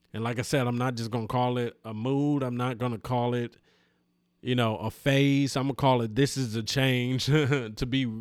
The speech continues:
really more creative and do what I want to do, man. And you know what sucks? Because you think about it sometime, you're like, "Damn, why wasn't I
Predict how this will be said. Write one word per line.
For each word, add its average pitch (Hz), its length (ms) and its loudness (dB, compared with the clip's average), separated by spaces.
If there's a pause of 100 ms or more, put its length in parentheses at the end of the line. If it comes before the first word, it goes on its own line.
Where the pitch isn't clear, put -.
(120)
really 143 400 0
more 131 340 -2
creative 127 680 -8 (320)
and 107 240 -8
do 135 160 2
what 123 280 0
I 120 200 -4
want 110 380 -6
to 110 120 -10
do, 107 320 -6
man. 104 400 -10
And 107 260 -8 (400)
you 147 100 -2
know 180 100 4
what 202 140 2
sucks? - 360 -2
Because 160 260 -2
you 156 60 -2
think 156 220 -2
about 151 160 2
it 131 40 -6
sometime, 143 480 -4
you're 143 100 -4
like, 131 220 -6
"Damn, 131 320 -2
why 127 180 -4
wasn't 135 440 -6
I 120 580 -8